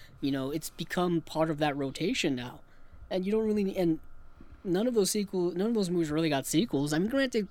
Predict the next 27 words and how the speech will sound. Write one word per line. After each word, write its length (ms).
Christmas 300
Vacation 460
was 120
part 340
of 80
a 40
franchise, 720
like 120
a 60
loosely 360
connected 380
franchise, 600
but 340
it's, 320
it's 140
kind 280
of 120
like 160
a, 360
like 100
a 60
one-off 500
wonder, 320
if 160
you 80
will. 240
But 260